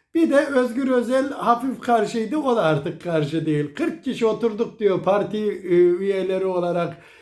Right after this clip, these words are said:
E, bütün anketleri inceledik. Gece üçe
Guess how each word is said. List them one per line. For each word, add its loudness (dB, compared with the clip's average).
E, 0
bütün 2
anketleri 2
inceledik. -2
Gece 2
üçe 0